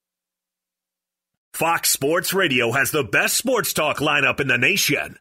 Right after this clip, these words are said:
Catch all of our shows at fox sports radio dot com. And within the iHeartRadio app, search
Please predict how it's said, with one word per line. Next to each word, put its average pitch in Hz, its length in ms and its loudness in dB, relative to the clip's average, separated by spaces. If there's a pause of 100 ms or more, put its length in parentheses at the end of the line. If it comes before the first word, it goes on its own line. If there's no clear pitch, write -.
(120)
Catch 165 380 0
all 196 240 2
of 131 100 -2
our 127 140 2
shows 117 380 0
at 127 120 0
fox 170 400 -2
sports 190 420 -2
radio 156 400 2
dot 117 320 -2
com. 127 460 -2 (400)
And 107 300 0
within 131 220 2
the 135 100 0
iHeartRadio 151 840 2
app, 92 140 0
search 151 340 -2